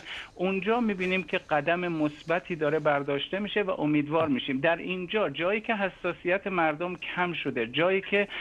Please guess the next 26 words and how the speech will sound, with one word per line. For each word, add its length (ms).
به 120
دلیل 420
طولانی 580
شدن 340
مردم 400
خسته 520
شدن 340
از 180
اجرای 420
اون، 220
اینجا 260
نقش 340
دولت 500
بسیار 460
پررنگتر 680
هست. 340
باید 520
ضمانت‌های 760
اجرایی 560
و 140
قضایی 460
برای 300
این 140
پروتکل‌ها 640
انجام 400
بشه 280